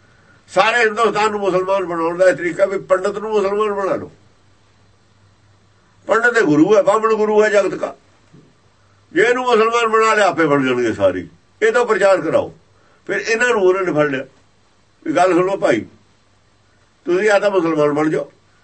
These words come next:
ਰਾਜੀ ਨਾ ਬਣ ਜਾਓ, ਨਹੀਂ ਫਿਰ ਗੈਰ ਰਾਜੀ ਨਾ ਬਣਾ ਲੈਣਗੇ। ਜਦ ਇਹਨਾਂ ਨੂੰ ਇਹ ਭੀੜੀ ਪਈ, ਫਿਰ ਇਕੱਠੇ ਹੋ ਕੇ ਇਹਨਾਂ ਕਹਿੰਦੇ ਵੀ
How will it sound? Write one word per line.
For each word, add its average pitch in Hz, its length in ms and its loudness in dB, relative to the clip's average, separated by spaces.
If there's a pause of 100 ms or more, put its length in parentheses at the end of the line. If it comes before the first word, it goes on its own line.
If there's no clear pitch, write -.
(2750)
ਰਾਜੀ 175 300 0
ਨਾ 233 100 0
ਬਣ 233 180 0
ਜਾਓ, 247 140 0
ਨਹੀਂ 233 140 -4
ਫਿਰ 208 220 -2
ਗੈਰ 160 160 4
ਰਾਜੀ 135 240 2
ਨਾ 143 100 2
ਬਣਾ 147 200 0
ਲੈਣਗੇ। 165 320 -6 (1600)
ਜਦ 214 220 2
ਇਹਨਾਂ 262 220 2
ਨੂੰ 262 140 0
ਇਹ 254 60 2
ਭੀੜੀ 175 300 2
ਪਈ, 147 320 0 (1800)
ਫਿਰ 226 240 0
ਇਕੱਠੇ 190 420 0
ਹੋ 175 200 4
ਕੇ 170 120 -2
ਇਹਨਾਂ 185 300 -2
ਕਹਿੰਦੇ 208 240 -2
ਵੀ 196 160 -10